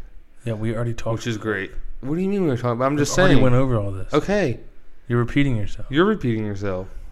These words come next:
Speaker 1: I think someone's a little drunk.
Speaker 2: Stop repeating yourself.
Speaker 1: I think someone's a little drunk.
Speaker 2: Stop repeating yourself.
Speaker 1: Um,
Speaker 2: So anyway, but the best part about those is it gives us more topics and more, like,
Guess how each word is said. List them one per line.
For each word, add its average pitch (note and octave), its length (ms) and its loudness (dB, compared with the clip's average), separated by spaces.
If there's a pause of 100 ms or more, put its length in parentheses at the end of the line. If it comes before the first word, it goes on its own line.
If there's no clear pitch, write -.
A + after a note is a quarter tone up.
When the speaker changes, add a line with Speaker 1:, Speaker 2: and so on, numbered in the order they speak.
Speaker 1:
I - 40 -6
think B2 180 -6
someone's G2+ 240 -6
a F#2+ 140 -6
little F#2+ 140 -12
drunk. G2+ 240 -8
Speaker 2:
Stop G#2 220 2
repeating A#2+ 360 -2
yourself. E2+ 520 -10
Speaker 1:
I - 40 -10
think B2 140 -8
someone's G2 220 -10
a G2 60 -10
little F#2+ 180 -10 (100)
drunk. A2+ 160 -10
Speaker 2:
Stop A2+ 200 4
repeating G#2+ 380 -2
yourself. F2+ 420 -10 (840)
Speaker 1:
Um, G#2+ 540 2 (240)
Speaker 2:
So - 160 -6
anyway, C3 480 2 (300)
but D3 280 2
the C#3 80 -2
best D#3+ 260 2
part E3 120 6
about B2+ 200 4
those B2+ 200 2
is G#2+ 300 -2
it A#2+ 120 -4
gives D#3+ 240 2
us C#3 200 2
more A#2+ 640 0 (640)
topics A#2 600 2
and G#2+ 140 -4
more, A2+ 540 0 (240)
like, G#2 280 -6